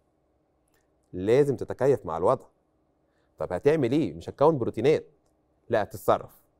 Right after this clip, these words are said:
كلمة تتصرف هو ده التكيف. هي برضو تكيفت مع البيئة وحصلت على الايه؟ على النيتروجين بطريقة تانية. ازاي؟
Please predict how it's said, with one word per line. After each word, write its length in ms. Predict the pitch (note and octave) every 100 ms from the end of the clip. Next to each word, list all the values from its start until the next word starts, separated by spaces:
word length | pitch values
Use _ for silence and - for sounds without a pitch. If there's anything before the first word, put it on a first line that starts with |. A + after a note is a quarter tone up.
| _ _ _ _ _ _ -
كلمة 220 | E3 F#3
تتصرف 540 | - A#2+ E3 E3+ D3
هو 140 | D#3+ D3+
ده 80 | C3
التكيف. 500 | - - D#2+ - _ _ _ _ _ _ _ _ -
هي 160 | D#3
برضو 380 | C3+ C#3+ C#3 E3 _
تكيفت 500 | F#2 F2+ G2 - F#2
مع 160 | F#2+ F2+
البيئة 460 | F2+ G#2 - G#3+ B3+ _ _ _ _ _ _ _ _ -
وحصلت 540 | F#2 F3+ - A#2+ F#2+ _ -
على 180 | F#2+ G2
الايه؟ 400 | F#2 G#2 A2 G#2 _ _ -
على 160 | F2 F#2
النيتروجين 720 | F#2+ F#2 G2 G2 A#2 G3+ A#3 _ _ _ -
بطريقة 400 | G2 - A#2+ G2
تانية. 320 | - C#2+ C#2 _ _ _ _ _ _ -
ازاي؟ 380 | E3 F3 C#3+